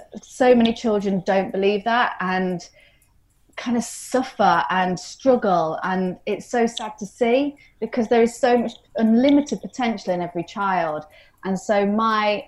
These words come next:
mission is to positively empower kids with the knowledge, the tools, the skills to be able to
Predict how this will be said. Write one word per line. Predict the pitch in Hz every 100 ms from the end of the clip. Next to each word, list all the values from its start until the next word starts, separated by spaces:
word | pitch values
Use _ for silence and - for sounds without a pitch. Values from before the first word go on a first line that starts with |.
| -
mission | 214 240 269 - 180 196 226 233 - - _
is | 202 196 -
to | 208 -
positively | - 220 196 190 226 185 185 175 -
empower | 185 175 - 196 185 180 -
kids | 202 165
with | 185 180
the |
knowledge, | 180 196 190 190 185 -
the | 180
tools, | - - 190 185 -
the | 175
skills | - 214 180 160 156 165 _ _ _ _ -
to | 208
be | 170 185
able | 175 175 175
to | 170 175 165